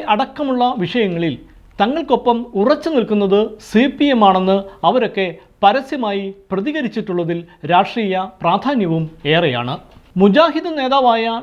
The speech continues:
ഡോക്ടർ ഐ പി അബ്ദുൽ സലാമിനെ പോലെയുള്ള നേതാക്കൾ ഫാസിസ്റ്റ് വിരുദ്ധ നയങ്ങളിൽ സി പി എം സമീപനത്തെ പുകഴ്ത്തുന്നവരാണ്. ഈ വിധം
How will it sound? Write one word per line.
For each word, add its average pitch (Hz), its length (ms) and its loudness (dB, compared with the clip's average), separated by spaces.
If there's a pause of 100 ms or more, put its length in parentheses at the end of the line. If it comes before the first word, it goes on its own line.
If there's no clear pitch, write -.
ഡോക്ടർ 214 320 2 (260)
ഐ 233 40 4 (140)
പി 311 140 0 (240)
അബ്ദുൽ 254 260 0
സലാമിനെ 254 460 4
പോലെയുള്ള 214 380 4
നേതാക്കൾ 175 440 0 (760)
ഫാസിസ്റ്റ് 262 580 2
വിരുദ്ധ 240 240 0 (100)
നയങ്ങളിൽ 214 440 2 (380)
സി 233 220 4
പി 311 120 0
എം 311 60 -2
സമീപനത്തെ 214 580 2 (180)
പുകഴ്ത്തുന്നവരാണ്. 165 760 2 (680)
ഈ 170 200 4
വിധം 220 180 4